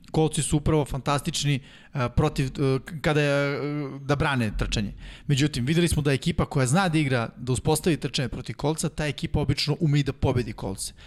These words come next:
Ne vidim kako će Steelersi uspostaviti trčanje, Coltsima će game plan biti jednostavan, fokus na pas igru, fokus pre svega na ono što je Miksa govorio, kraće dodavanja koja menjaju, da kažemo, trčanje u toj meri. A, i s-, nekako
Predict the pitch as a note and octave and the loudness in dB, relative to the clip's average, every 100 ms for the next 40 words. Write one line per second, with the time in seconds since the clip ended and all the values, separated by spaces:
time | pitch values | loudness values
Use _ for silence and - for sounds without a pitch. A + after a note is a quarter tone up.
0 | - C3 C#3 D#3+ F3+ D#3+ C#3+ C3 - A#2+ | -8 -2 2 4 4 2 2 -2 -4 -4
1 | - C#3 B2 A#2 - A#2+ - A#2 - - | 0 0 0 -4 -4 -6 -4 -6 -6 -10
2 | A#2+ - E3 D#3 - - - D3+ C#3 D3 | -6 0 0 0 -6 -18 -2 0 2 0
3 | C3+ - C3+ A#2 C#3 C3 C#3+ C3 B2 A#2 | 0 0 -2 0 -2 -2 -2 -2 -2 -4
4 | A2 C3 D3+ - D#3+ D3+ - - - - | -2 0 0 0 2 0 -2 -12 -18 0
5 | D#3+ - C#3+ - A#2 - E3 F#3+ - G#3 | 0 2 -2 -2 -4 0 0 2 2 2
6 | F#3+ F#3+ - - - - F3 E3 D3+ - | 4 2 0 -10 -20 -4 0 0 0 0
7 | D#3 - E3+ D#3 D3 C3+ D3+ D3 D3 - | 0 2 2 4 2 2 2 2 2 0
8 | B2+ B2 A2 - - D3 - F3+ F3 F3 | 2 4 2 -2 -4 -2 -2 0 2 2
9 | F#3 F#3+ F3 D#3+ D3 C3+ - - - - | 4 2 2 2 2 2 -2 -12 -20 -16
10 | - C3 C3+ C#3+ A2+ G#2+ A#2+ A2 A2 G#2+ | -2 2 4 4 2 0 0 0 0 -2
11 | D3 - C#3 - C#3 A#2 - B2 A#2 D#3+ | -6 -6 -2 0 0 0 -2 0 2 2
12 | F3+ D3+ - - - - - B2+ C3 B2+ | 2 0 -10 -20 -20 -20 -4 0 2 2
13 | C3 - E3 - - C#3 E3 D#3 F#3 F3 | 0 -2 -2 0 -2 -6 0 0 2 2
14 | F3+ D3+ - | 0 0 -6